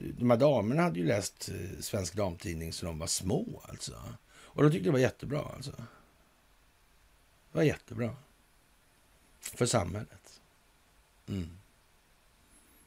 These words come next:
Allt det här bakom, liksom, vad det här egentligen är för någonting, vad det har varit, vilken roll det har fyllt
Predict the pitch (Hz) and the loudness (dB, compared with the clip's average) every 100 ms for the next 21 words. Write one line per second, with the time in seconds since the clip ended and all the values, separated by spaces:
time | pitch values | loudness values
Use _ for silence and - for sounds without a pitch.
0 | _ _ _ _ _ 147 139 - 127 123 | _ _ _ _ _ 10 10 8 4 6
1 | 139 139 95 - - 190 107 - 101 104 | 4 4 2 -2 -2 0 0 -2 -2 2
2 | 107 104 104 95 - 98 92 113 143 147 | 4 4 2 0 -2 -2 0 2 0 0
3 | 143 139 113 101 98 95 113 101 104 120 | -4 -2 -2 -2 -2 0 0 0 0 -2
4 | 123 110 95 95 107 127 127 127 120 120 | -4 -4 -2 -2 -2 -2 -2 -2 -2 -2
5 | 120 - - | -2 -8 -20